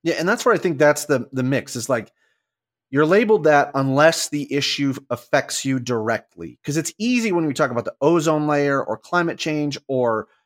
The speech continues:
you know, it's easy to, like, lampoon that and make fun of it. But especially, like, here in the Southwest, when we're talking about, uh, sections of the Rio Grande River have dried up for the first time in years, like,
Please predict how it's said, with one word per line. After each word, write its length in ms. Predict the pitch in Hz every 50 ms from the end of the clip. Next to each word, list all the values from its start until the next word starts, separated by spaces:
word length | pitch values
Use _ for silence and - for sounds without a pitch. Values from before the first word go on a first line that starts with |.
| _ _ -
you 80 | 143 143
know, 80 | 147 -
it's 200 | - 139 - 196
easy 220 | 220 226 220 240
to, 80 | 196 185
like, 180 | 160 135 113
lampoon 540 | 113 135 135 139 143 135 139 143 139 139 135
that 180 | 135 127 123 -
and 60 | 113
make 160 | 117 110 -
fun 300 | - - - 170 156 139
of 100 | 120 95
it. 180 | 92 87 85 - _ _ _ _ _ _ _ -
But 340 | 127 127 135 131 127 - -
especially, 300 | - - 208 202 - 190
like, 120 | 160 127 -
here 160 | - - 180
in 80 | 160
the 60 | 139 123
Southwest, 640 | - 139 123 113 - 156 202 202 170 139 - -
when 80 | 139 143
we're 80 | 160 160
talking 300 | - 180 165 160 156 139
about, 340 | 135 131 131 127 123 - - _ _ _ _ _ -
uh, 280 | 127 120 117 117 107
sections 540 | - - - - 185 170 - - - 165 151
of 80 | 151 131
the 100 | 147 139
Rio 200 | 139 147 143 131
Grande 300 | 135 135 127 127 127 131
River 300 | 139 151 139 135 127 120
have 140 | 131 110 101
dried 380 | - 123 120 120 123 131 127 127
up 200 | 127 117 - -
for 80 | 120
the 60 | 110
first 300 | - - - 123 113 -
time 240 | - 131 120 117 107
in 100 | 107 104
years, 540 | 104 107 113 120 113 98 80 60 _ - - -
like, 240 | 123 117 107 95 _